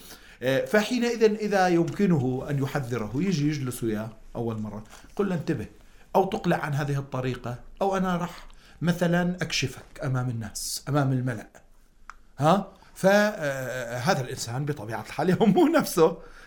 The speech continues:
ها؟ وإذا الطرف الثاني ذكي يستطيع وعنده قدرة على الإثبات، راح يخاف منه، راح يرتحل من المنطقة مثلا، أو لا أقل يقول له: "ابقى، ولكن لا تتصدى لشيء،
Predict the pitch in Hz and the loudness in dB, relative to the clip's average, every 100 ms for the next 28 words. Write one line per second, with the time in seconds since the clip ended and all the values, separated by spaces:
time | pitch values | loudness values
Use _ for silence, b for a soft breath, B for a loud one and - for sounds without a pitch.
0 | B 143 226 247 151 170 175 220 220 208 | B 4 4 2 4 6 6 6 6 2
1 | - 214 202 165 196 196 156 131 - B | 6 8 8 8 6 8 4 4 -4 B
2 | B B 131 175 175 175 202 214 147 117 | B B 2 2 4 2 4 4 2 2
3 | 170 190 - 214 190 147 170 151 165 175 | 2 4 8 10 10 10 8 6 4 8
4 | 170 160 - B B 170 180 180 - 220 | 8 6 0 B B 2 4 2 6 4
5 | 175 143 127 123 147 - - 285 359 - | 4 -4 -6 -8 -10 -12 -4 0 0 -2
6 | - 127 120 117 120 120 113 - - - | -10 -10 -10 -10 -10 -10 -14 -12 -14 -14
7 | - - - - 170 202 127 98 90 - | -20 -20 -20 -8 0 0 0 -8 -12 -20
8 | b b b b 202 233 240 247 240 220 | b b b b 8 10 10 8 4 4
9 | 196 185 214 214 196 214 170 196 214 240 | 4 6 6 6 4 4 4 4 6 6
10 | - 170 147 b b b 160 196 202 202 | 4 -2 -2 b b b 4 6 4 4
11 | 208 208 - 170 131 139 117 - 110 | 2 0 -4 -4 -4 -6 -6 -8 -12